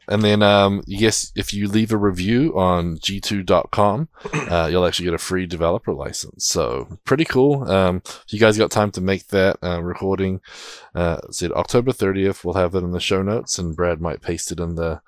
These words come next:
uh, in the YouTube channel as well as we go. But, um, nice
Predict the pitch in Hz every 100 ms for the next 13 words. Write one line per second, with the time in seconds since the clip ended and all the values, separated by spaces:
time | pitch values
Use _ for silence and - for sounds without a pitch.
0 | - - - - - _ 85 85 78 -
1 | - - - - 90 80 78 65 - -
2 | 85 82 80 - 85 78 76 69 80 69
3 | 69 - 71 - 76 - _ 85 82 78
4 | 73 - _ _ - 92 90 -